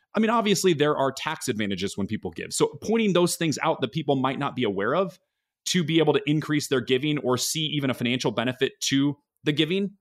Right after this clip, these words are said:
can be a powerful aspect as well in a financial plan.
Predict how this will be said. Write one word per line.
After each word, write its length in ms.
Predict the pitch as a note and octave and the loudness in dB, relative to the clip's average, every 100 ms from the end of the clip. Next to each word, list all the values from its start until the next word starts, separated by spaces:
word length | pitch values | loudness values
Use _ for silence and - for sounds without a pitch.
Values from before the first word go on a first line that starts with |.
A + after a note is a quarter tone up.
| _ _ _ _ _ _ D3+ | _ _ _ _ _ _ -10
can 160 | - E3+ | 0 2
be 120 | D#3+ | 4
a 60 | D3 | 2
powerful 480 | D3+ D#3 D#3 D#3+ | 2 2 2 2
aspect 380 | D3 D3 D3 C3+ | 0 0 -2 -2
as 100 | C3 | -4
well 320 | B2 C#3 E3 - _ _ _ _ _ _ - | -2 -2 -2 -8 _ _ _ _ _ _ -2
in 100 | C#3 | 0
a 40 | |
financial 380 | C#3 D3+ D#3 D#3+ | 0 -2 0 -2
plan. 380 | D#3 D#3 E3 | -2 -4 -4